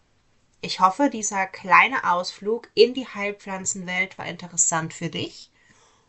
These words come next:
Und schreib mir doch gerne, falls du eine spezifische Frage hast oder generell mehr wissen willst, wie du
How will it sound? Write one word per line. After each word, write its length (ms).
Und 360
schreib 340
mir 100
doch 180
gerne, 400
falls 400
du 160
eine 240
spezifische 840
Frage 540
hast 420
oder 240
generell 560
mehr 400
wissen 380
willst, 580
wie 160
du 380